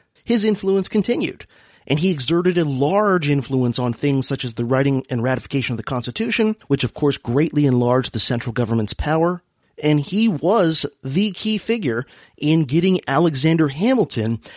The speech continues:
into office as the first Secretary of the Treasury under George Washington's administration, in which capacity Hamilton succeeded in implementing many of the policies that Robert Morris had been pushing for years. And yet again,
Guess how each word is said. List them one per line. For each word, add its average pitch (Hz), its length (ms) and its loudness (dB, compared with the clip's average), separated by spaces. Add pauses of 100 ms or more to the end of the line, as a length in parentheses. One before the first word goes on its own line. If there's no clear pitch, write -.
(140)
into - 240 0
office 156 440 0
as 127 340 2
the 123 100 -2
first 170 300 0
Secretary 147 340 -2
of 131 80 0
the 120 80 -6
Treasury 143 480 0
under 120 180 0
George 117 320 -2
Washington's 139 640 -2
administration, 110 760 -6 (200)
in 180 220 2
which 180 160 0
capacity 165 580 0
Hamilton 151 640 0 (260)
succeeded - 800 -2 (260)
in 165 200 2
implementing 147 880 0
many 151 220 2
of 147 120 0
the 127 80 -2
policies 131 640 0
that 131 120 -2
Robert 120 300 0
Morris 117 320 0
had 107 140 -6
been 110 280 -2 (280)
pushing 151 400 0
for 120 160 -4
years. 117 560 -2 (260)
And 123 100 0
yet 151 120 2
again, 156 240 0